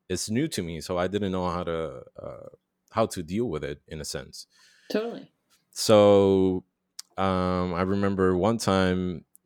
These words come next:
Speaker 1: I felt, I had, like, three anxiety attacks in a day after work.
Speaker 2: Ugh.
Speaker 1: And, uh, I, I barely, like, for example, it would take me thirty minutes to get home. That day, I,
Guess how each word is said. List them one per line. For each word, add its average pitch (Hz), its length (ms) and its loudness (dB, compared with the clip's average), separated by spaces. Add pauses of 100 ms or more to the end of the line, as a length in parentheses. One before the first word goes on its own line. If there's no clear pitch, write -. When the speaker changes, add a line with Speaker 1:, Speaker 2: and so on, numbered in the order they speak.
(120)
Speaker 1:
I 92 180 4
felt, 98 640 6
I 87 100 -2
had, 110 180 4
like, 92 220 0
three 107 280 -2
anxiety 87 840 0
attacks 85 600 2
in 90 120 -4
a 82 60 0
day 85 480 4
after 80 320 0
work. 87 260 2
Speaker 2:
Ugh. 175 220 -6 (880)
Speaker 1:
And, 92 320 0
uh, 85 320 6
I, 87 120 4 (220)
I 95 40 6
barely, 98 480 4
like, 87 300 2 (1000)
for 98 140 0
example, 107 400 2
it 98 80 2
would 101 200 -2
take 98 200 -2
me 98 180 -6
thirty 107 280 -2
minutes 98 300 -2
to 92 60 -6
get 87 160 0
home. 85 480 -2
That 92 240 4
day, 95 280 6
I, 85 40 6